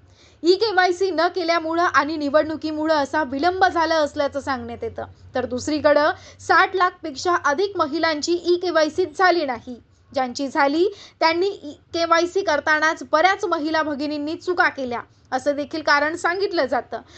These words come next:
मग आता यावरील उपाय नेमका काय, असा प्रश्नसुद्धा महिला भगिनींकडून सार्वत्रिकपणे विचारला जातोय. या संदर्भात प्राप्त झालेल्या माहितीनुसार लाडक्या बहिणींना डो-, नोव्हेंबर, डिसेंबर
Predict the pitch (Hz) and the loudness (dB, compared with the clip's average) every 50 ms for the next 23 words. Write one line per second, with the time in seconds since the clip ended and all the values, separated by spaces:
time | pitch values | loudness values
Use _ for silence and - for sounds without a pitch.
0 | - - - 359 381 440 381 381 381 392 403 381 285 330 320 359 381 392 370 370 | -14 -4 0 2 4 6 4 4 4 4 2 2 4 4 4 4 4 2 2 2
1 | 370 349 339 277 330 320 311 302 294 262 262 247 285 269 262 277 262 254 254 277 | 0 0 0 0 0 0 0 0 -4 -6 -4 -4 -4 -4 0 0 0 0 0 -2
2 | 277 - - _ - - - 330 294 285 - 277 269 277 - 302 302 302 320 285 | -6 -10 -18 _ -8 -4 2 2 2 2 2 0 0 0 0 -4 -4 -4 -4 -2
3 | 269 311 330 320 294 277 262 277 311 330 339 349 349 339 254 294 320 330 349 349 | 0 0 0 2 0 -2 -2 -2 0 2 2 2 2 0 -2 -2 -2 -2 -2 -2
4 | 349 359 403 381 349 254 247 285 - - - - - - - 392 359 359 359 427 | 0 0 0 0 -2 -4 -4 -8 -10 -16 -20 -20 -10 0 2 4 4 4 2 0
5 | 427 466 466 440 427 - 415 381 381 403 359 370 349 - 427 381 370 359 302 262 | -2 0 -2 -2 -2 -4 -6 -4 -4 -2 -2 -2 -2 0 0 0 0 0 -2 -2
6 | 226 233 233 226 - 233 226 - - - _ _ - - 254 240 - - 277 254 | -2 -4 -6 -6 -6 -10 -10 -10 -12 -20 _ _ -8 -6 -6 -6 -4 -6 -6 -2
7 | 247 262 277 285 311 311 302 370 392 - - - _ _ - 339 339 339 339 - | 0 0 0 2 4 4 4 4 2 -2 -20 -20 _ _ 0 2 2 2 0 -2
8 | - 480 427 403 403 370 381 403 349 381 381 381 370 320 285 294 285 330 - 339 | -4 -2 0 2 4 4 4 4 2 2 2 2 2 2 2 2 0 -4 -6 -6
9 | 330 339 330 - 359 320 330 349 339 302 269 262 262 269 311 302 277 302 269 269 | -6 -6 -2 2 2 2 2 2 2 0 0 0 0 0 -2 0 0 -2 -2 -2
10 | 302 302 294 294 302 311 302 320 330 269 262 277 294 285 - - 269 285 285 294 | -4 -6 -6 -4 -2 0 0 0 0 0 0 0 0 0 -4 -4 -2 -2 0 0
11 | 330 339 349 403 403 392 311 311 285 - 339 349 392 392 359 247 220 233 | 0 0 2 2 0 0 -2 -4 -2 -2 -2 -2 2 2 2 2 0 -2